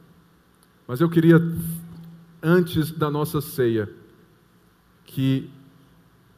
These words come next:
contrapor essa verdade que nós estamos lembrando a vocês, que nós, a, nós verdadeiramente cremos na ponte, a uma realidade de igrejas,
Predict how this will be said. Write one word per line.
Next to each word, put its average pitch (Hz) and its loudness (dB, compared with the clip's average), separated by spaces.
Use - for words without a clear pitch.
contrapor 160 -2
essa 165 2
verdade 160 4
que 165 -2
nós 151 -2
estamos 147 0
lembrando 147 2
a 143 -2
vocês, 139 -2
que - -10
nós, 165 0
a, 143 -6
nós 160 -2
verdadeiramente 160 0
cremos 180 4
na 175 0
ponte, 127 -8
a 131 -6
uma 165 2
realidade 165 6
de 151 -4
igrejas, 156 2